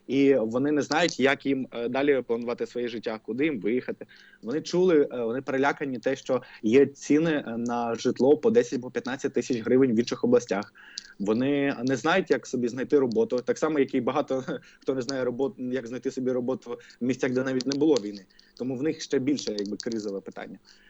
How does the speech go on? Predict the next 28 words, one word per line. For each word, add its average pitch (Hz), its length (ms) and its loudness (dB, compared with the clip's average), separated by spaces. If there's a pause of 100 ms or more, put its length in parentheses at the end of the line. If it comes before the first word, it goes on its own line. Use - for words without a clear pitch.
(180)
Е, 113 300 -6
тому 175 220 2
да, 143 200 0 (160)
н-, 127 420 -6
на 135 140 -4
Донеччині 185 440 -4
важко, 131 460 -4 (520)
е, 131 440 -6
але, 160 540 0
е, 135 200 -6 (100)
там 185 260 -4 (120)
настільки, 151 580 -6
найголовніше, 151 640 -4
що - 180 -8
там 147 220 -2
настільки 156 560 2
налагоджена 123 540 0
евакуація, 131 640 0 (380)
там 147 280 -4
так 160 320 0
багато 135 360 -6
евакуаційних 139 680 -2
різних 127 300 -2
команд, 180 300 0
не 135 100 -2
тільки 147 260 0
нашої 113 320 -2
організації, 107 580 -4